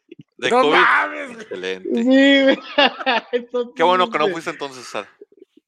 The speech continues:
Speaker 3: entonces, quién sabe qué va a pasar, pero
Speaker 2: Tienen
Speaker 3: y
Speaker 2: que
Speaker 3: ahora
Speaker 2: aplicarse
Speaker 3: como
Speaker 2: porque
Speaker 3: a
Speaker 2: acuérdense que, que, que, eh, acá el señor ya va a llegar a corromper el equipo, ¿eh? O sea.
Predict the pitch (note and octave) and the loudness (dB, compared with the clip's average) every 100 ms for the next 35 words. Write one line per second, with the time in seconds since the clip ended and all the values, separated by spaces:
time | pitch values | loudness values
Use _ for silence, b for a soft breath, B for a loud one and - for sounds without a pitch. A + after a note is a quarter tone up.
0 | _ _ _ _ - G#3 G3+ F#3 A3 G3+ | _ _ _ _ -2 -2 -2 -10 -10 -6
1 | G#3+ F#3+ G#3 G3+ G3+ F#3 E3 D#3+ - D3+ | -6 -2 -2 -2 -6 -6 -6 -6 -6 -4
2 | C#3 C3 F#3+ G3+ C4+ C4+ C4+ C4+ C#4 C4 | -4 -4 -4 -6 -2 0 0 2 0 0
3 | D#4 D4+ C#4 A#3 E3 A2 - G#3+ - G#3+ | -2 -2 -2 -4 -4 -12 -10 -10 -4 -2
4 | B3 D#4 D4+ - C4 A3 F3 G#3 F#3+ - | -2 -4 -8 -8 -6 -8 -8 -10 -10 -10
5 | F#3+ F3 F3 E3 C#3+ F3+ - F3 E3+ G3+ | -12 -12 -16 -18 -16 -14 -10 -10 -8 -8
6 | A3 A#3+ C#4 B3+ C4 C4 B3 B3 C4 C4 | -8 -10 -12 -6 -6 -4 -4 -2 -2 -4
7 | A3 _ _ _ - G3+ A#3 B3+ C4 A3+ | -12 _ _ _ -6 -4 -2 -4 -6 -8
8 | F#3 D#3+ G3+ G#3 B3 A3 A#3 - A3 G3 | -8 -8 -8 -6 -8 -10 -16 -12 -10 -10
9 | A#3+ _ F#3 F3 D3 | -12 _ _ -20 -20